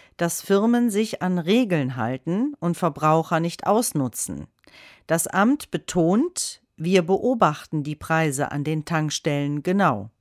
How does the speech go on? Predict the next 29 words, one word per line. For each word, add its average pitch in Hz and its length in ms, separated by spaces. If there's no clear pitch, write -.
Seit 202 380
Juni 185 640
gilt 220 340
auch 233 200
das - 360
neun-Euro-Ticket 185 1400
für 156 120
die 156 140
Bahn. 151 500
Mehr 175 300
als 165 300
sieben 254 280
Millionen 196 480
Menschen 190 440
haben 170 260
das 170 200
Ticket 165 380
gekauft. 147 680
Es - 240
kostet 175 680
neun 180 440
Euro 165 480
pro 160 260
Monat 165 640
und - 280
gilt 220 280
in 175 300
ganz 196 440
Deutschland, 208 880